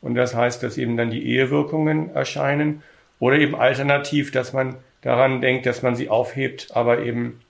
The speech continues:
äh, Scheidungsfolgen dran knüpft, wie Unterhaltsfolgen und ähnliche. Das Gericht deutet das so ein bisschen an und in der Richtung gibt es im Grunde auch schon Vorschläge. Also es kommt dann näher wieder an das Recht, wie es vorher war.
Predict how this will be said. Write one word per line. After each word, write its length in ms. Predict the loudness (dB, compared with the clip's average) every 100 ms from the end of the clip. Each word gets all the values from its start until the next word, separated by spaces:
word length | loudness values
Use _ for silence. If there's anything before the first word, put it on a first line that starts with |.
| _ _ _ _ -4
äh, 220 | 0 0
Scheidungsfolgen 840 | 2 2 2 0 0 0 0 0
dran 240 | 0 0 -2
knüpft, 380 | -6 -6 -8
wie 80 | -4
Unterhaltsfolgen 840 | -2 0 0 -2 -4 -6 -4 -4 -6
und 160 | -6
ähnliche. 440 | -6 -8 -8 -12 -18 -20 _ _ -14
Das 120 | -8
Gericht 300 | 0 0 4
deutet 320 | 4 4 4
das 160 | 2 2
so 60 |
ein 80 | -2
bisschen 340 | -2 -4 -6 -4
an 240 | -4 -4 -10 _ _ _ _ _ _ -20 -6
und 320 | -4 -4 -12 -20 -20 _
in 180 | 0 2
der 220 | 4 4
Richtung 360 | 4 4 4 6
gibt 260 | 4 2
es 120 | -4 -2
im 160 | -2
Grunde 360 | 2 2 4 2
auch 180 | 2 -2
schon 220 | -4 -4
Vorschläge. 640 | -4 -4 -6 -10 -10 -14 -14
Also 380 | -6 -4 -4 -6 -14
es 140 | -4
kommt 240 | 0 2 4
dann 180 | 4
näher 320 | 4 6 6 4
wieder 260 | 4 4
an 140 | 4 2
das 180 | 2
Recht, 260 | 0 -4 -4
wie 80 | -8
es 120 | -6
vorher 400 | -6 -6 -4 -4
war. 300 | -4 -4 -6